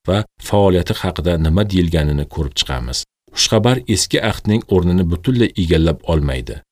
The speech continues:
U holda eski ahd ahamiyatsiz, keraksiz bo'lib qolgan bo'lardi. U bizga xushxabarning kelib chiqishi hamda yangi ahdda Masihni va uning faoliyatini ko'rsatish uchun qo'llanilgan turli xildagi tushunchalar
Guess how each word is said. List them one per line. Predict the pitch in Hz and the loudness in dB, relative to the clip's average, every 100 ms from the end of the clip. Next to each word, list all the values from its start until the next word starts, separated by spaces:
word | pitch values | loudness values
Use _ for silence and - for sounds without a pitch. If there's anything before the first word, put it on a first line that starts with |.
| _ - | _ -6
U | 101 | -6
holda | - 82 76 110 - _ | -2 -2 0 -2 -4 _
eski | - 92 - - - | -4 -2 -2 -4 -2
ahd | - - _ _ | -4 -6 _ _
ahamiyatsiz, | - 90 90 90 80 - 71 65 - | -6 -2 0 0 0 -2 -6 -6 -8
keraksiz | - 90 92 85 101 | -4 -2 -2 -2 -4
bo'lib | 87 82 - | 0 -2 0
qolgan | 78 73 71 | -4 -2 -2
bo'lardi. | 67 65 60 - - - _ _ | -2 -4 -8 -12 -16 -18 _ _
U | - 104 | -2 0
bizga | 98 85 104 104 - | 2 2 2 0 -2
xushxabarning | - - 107 95 98 95 117 | -4 -2 2 2 2 0 -2
kelib | - 113 - | -2 -4 -2
chiqishi | - - - 78 64 _ _ - | -4 0 0 0 -4 _ _ -6
hamda | 104 110 82 65 _ | 0 0 0 -4 _
yangi | - 87 92 - - | 0 2 2 0 -2
ahdda | 90 - - 67 - | -2 -2 -6 -6 -6
Masihni | - 92 - - - 82 64 _ _ | -2 0 0 -2 -2 -4 -4 _ _
va | - 107 | -2 0
uning | - 95 120 | 2 2 0
faoliyatini | - 98 90 85 80 101 | 0 2 4 2 0 -6
ko'rsatish | - 87 - 82 - - | -4 -4 -2 -4 -4 -6
uchun | - 73 64 _ | -6 -6 -6 _
qo'llanilgan | - 101 95 87 82 78 92 104 - | -2 4 4 4 2 2 0 -2 -4
turli | - 131 120 | -2 0 0
xildagi | - 92 82 82 90 | 0 0 0 -2 -4
tushunchalar | - 85 78 76 73 | -4 -2 -2 -2 -4